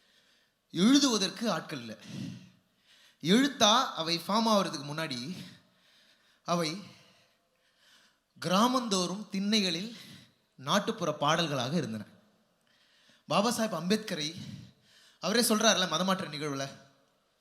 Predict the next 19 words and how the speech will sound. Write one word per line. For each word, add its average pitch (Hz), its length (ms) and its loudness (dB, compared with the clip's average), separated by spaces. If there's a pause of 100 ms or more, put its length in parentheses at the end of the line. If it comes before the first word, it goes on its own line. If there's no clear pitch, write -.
(480)
"என்னால் 214 320 4
படித்து 240 280 0
பயன்பெற்றவர்கள் 220 640 2
என்னை 190 200 0
ஏமாற்றி 185 340 0
விட்டார்கள், 147 400 -2
என்னோடு 170 320 -8
இப்போது 160 320 -4
இருப்பவது, 147 640 -6
இருப்பவர்கள் 143 640 -8
பஞ்சப்பராரிகள் 143 580 0
மட்டுமே." 110 280 -6 (3250)
அதனால 202 600 6 (680)
இந்த, 214 500 0 (480)
"என்னோடு 226 320 2
இருக்கக்கூடிய 220 340 2
இந்த 180 200 4
உழைக்கும் 226 320 2
மக்களை 175 420 0